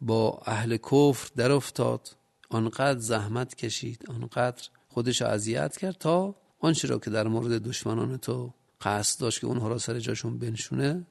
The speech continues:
و اولیاء تو را عزیز بکنه، کامل شد و به نتیجه رسید. فنهد الیهم مستفتحاً بعونک.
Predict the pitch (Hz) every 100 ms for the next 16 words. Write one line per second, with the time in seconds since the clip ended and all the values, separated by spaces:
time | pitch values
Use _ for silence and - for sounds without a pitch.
0 | _ _ - - 131 123 123 117 - 110
1 | - 123 113 - - _ _ - 117 123
2 | 120 120 117 131 147 196 202 - 123 123
3 | 151 151 160 170 185 175 180 _ 202 123
4 | 123 123 117 - 107 123 120 - - 117
5 | 123 - - 135 160 185 147 113 113 110
6 | 120 117 104 117 120 _ 127 - - 147
7 | - - 143 123 120 107 113 113 - -